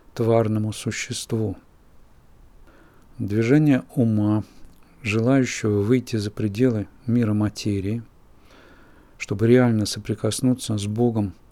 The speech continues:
Духом, должно бы выражаться совсем в иной, необычной форме, совсем не в той, как в обыденной работе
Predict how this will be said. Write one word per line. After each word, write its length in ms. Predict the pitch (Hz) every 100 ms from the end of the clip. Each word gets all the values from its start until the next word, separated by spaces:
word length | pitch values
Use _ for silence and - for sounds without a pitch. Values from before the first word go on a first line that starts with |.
| _ -
Духом, 680 | 107 104 107 98 117 113 110 _ - _ - - - - - - - -
должно 460 | 107 113 104 113 143
бы 120 | 139
выражаться 640 | 123 113 101 123 - 117
совсем 560 | - 110 - 131 131 123 - - - - - -
в 220 | 110 120
иной, 500 | 117 127 139 113 - - -
необычной 1000 | 110 110 113 113 107 139 - - 104 101
форме, 540 | - 123 104 92 92 - - - - -
совсем 380 | - - 143 127
не 140 | 120
в 80 | 107
той, 280 | - 131 135
как 400 | - 117 117 - - - -
в 180 | 123 104
обыденной 560 | 107 110 113 113 117 113
работе 540 | 110 101 107 - 107